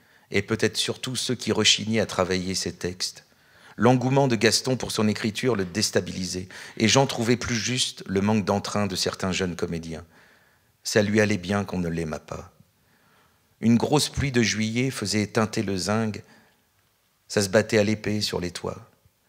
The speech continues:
Jean et Alice, depuis un matelas posé à même le sol,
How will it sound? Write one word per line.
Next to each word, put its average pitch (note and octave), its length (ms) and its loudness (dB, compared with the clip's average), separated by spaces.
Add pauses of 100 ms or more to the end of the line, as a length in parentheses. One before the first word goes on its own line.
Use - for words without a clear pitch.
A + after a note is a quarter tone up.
(280)
Jean A2+ 360 2 (160)
et F#2 160 0
Alice, F#2+ 540 -4
depuis F#2+ 320 -6
un F#2 60 0
matelas G2 360 0
posé F#2+ 360 -2
à F2+ 40 4
même G2 240 0
le F2+ 60 -4
sol, G#2 380 -2